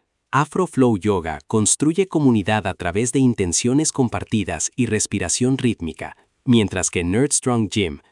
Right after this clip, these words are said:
transforma los entrenamientos con narrativas de ciencia ficción, creando un espacio inclusivo para aquellos de los que el fitness se ha olvidado. El ejercicio libera tensión y emociones negativas de formas que la conversación por sí sola no puede lograr.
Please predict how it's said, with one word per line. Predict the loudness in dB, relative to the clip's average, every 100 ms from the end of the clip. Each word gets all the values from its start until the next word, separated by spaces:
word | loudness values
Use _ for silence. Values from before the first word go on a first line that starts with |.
| _
transforma | -2 0 0 0 0 0
los | 0 0
entrenamientos | 0 0 -2 0 0 -2 -4 -4
con | -2 -2
narrativas | -2 -4 -4 -2 0 0
de | -2 -2
ciencia | 0 0 0 -4
ficción, | -2 -2 -2 -6 -16 _ _ -2
creando | 0 2 4 4
un | 4 2
espacio | 0 -2 -2 -2
inclusivo | -4 -4 -4 -2 0 -2
para | -4 -4 -4
aquellos | -6 0 0 0 -2
de | 0
los | -2 -2
que | -2
el | -4
fitness | 0 -2 2 2 2
se | 0
ha | 0 0
olvidado. | -2 -2 -4 -6 -16 -20 _ _ _
El | 4 4
ejercicio | 2 0 0 -2 0 0
libera | 2 2 0
tensión | -2 -2 0 0 0 -4
y | -2 -2
emociones | -2 -2 2 2 2
negativas | -2 -2 -2 -4 -2 -6
de | -4 -2
formas | 0 0 0 -2
que | -2
la | -4
conversación | -2 -2 -2 -4 -4 -2 -2
por | -2 -2
sí | 0 0
sola | 0 0 -2 -2
no | -2 -2
puede | 0 0 2
lograr. | 0 -2 -8 -10